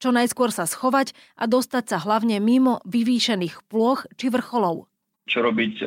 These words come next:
Speaker 2: a, na horách napríklad, tak je určite sa schovať niekde do, buď do nejakého, pod nejaký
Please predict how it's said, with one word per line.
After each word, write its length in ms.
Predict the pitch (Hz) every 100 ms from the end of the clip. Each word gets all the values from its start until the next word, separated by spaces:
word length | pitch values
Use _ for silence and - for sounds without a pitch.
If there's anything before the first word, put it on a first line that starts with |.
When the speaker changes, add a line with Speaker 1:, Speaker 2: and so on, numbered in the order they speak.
| -
Speaker 2:
a, 300 | 101 101 104
na 220 | 98 107
horách 300 | 101 101 98
napríklad, 480 | 104 101 107 120 135 - -
tak 140 | 101
je 80 | 104
určite 340 | 107 - - 107
sa 160 | 110
schovať 540 | - 98 98 110 - 110
niekde 400 | 107 98 104 98
do, 140 | 98
buď 320 | 92 98 104 95
do 60 |
nejakého, 840 | 101 98 95 95 95 95 95 90 87
pod 160 | - 95
nejaký 840 | 98 92 95 - 98 95 95 95